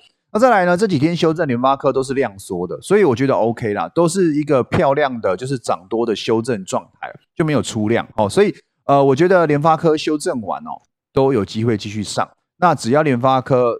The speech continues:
领着I C设计一起去上哦，所以大盘那时候应该就表现也会不错，好不好？好，再来呢，呃，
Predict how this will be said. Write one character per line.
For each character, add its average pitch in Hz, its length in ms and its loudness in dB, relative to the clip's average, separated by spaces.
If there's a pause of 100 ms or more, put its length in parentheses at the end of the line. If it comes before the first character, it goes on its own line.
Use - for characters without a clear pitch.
(240)
领 104 200 -4
着 107 160 -2
I 123 160 -2
C 131 160 -2
设 127 240 0
计 120 180 -8
一 127 80 -8
起 95 160 -12
去 110 200 -8
上 113 300 -4
哦， - 300 -18
所 127 220 -2
以 123 320 2
大 127 240 0
盘 101 220 -4
那 131 100 0
时 113 140 -4
候 107 120 0
应 117 80 -10
该 113 160 -2
就 113 220 -4
表 92 240 -10
现 - 240 -8
也 85 80 -14
会 104 100 -4
不 95 140 -8
错， - 380 -8 (140)
好 98 60 -4
不 113 60 2
好？ 117 220 0 (1000)
好， 175 160 4
再 233 140 4
来 190 160 4
呢， 170 220 2
呃， 131 540 2